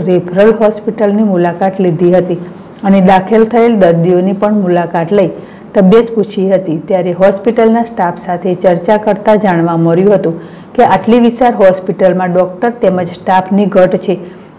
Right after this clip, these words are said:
રાધનપુરાની વસ્તી જોતા હોસ્પિટલમાં સ્ટાફની ઘટને લઈને કોંગ્રેસી કાર્યકરો દ્વારા જણાવ્યું હતું કે જો ડૉક્ટર તેમજ સ્ટાફની ઘટ હોસ્પિટલમાં પૂરી નહીં કરવામાં આવે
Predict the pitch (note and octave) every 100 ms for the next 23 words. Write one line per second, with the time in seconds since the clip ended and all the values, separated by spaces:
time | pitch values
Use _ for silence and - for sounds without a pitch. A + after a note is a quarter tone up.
0 | - G#3 G3+ G#3+ G#3 A#3 A#3+ A#3 A3+ A3+
1 | G3 F#3+ - G3 E3 G3 F#3+ E3 - -
2 | - - A3+ A#3 A#3 A#3+ A#3+ A#3 A#3+ -
3 | F#3+ F3+ F#3 F#3+ G3 F#3 F#3+ F#3 F#3+ A3+
4 | G3 - G3 F#3+ G3 A3+ A3+ A#3+ A3 F#3
5 | F3+ F3+ F#3+ F3+ F3 F3+ F3+ E3+ F3+ E3+
6 | F#3 G3+ G#3+ G3 F3 - - - - A3+
7 | A3 A3+ G#3+ F#3 - G3+ G#3 G#3 F#3+ F#3+
8 | F#3+ F#3+ F#3 G3+ A3 G3 F#3+ F#3+ F#3+ F#3+
9 | - - G3+ G3 G#3+ G#3+ F#3 F#3 E3+ G3
10 | G#3 G#3 F#3+ F#3 F#3 E3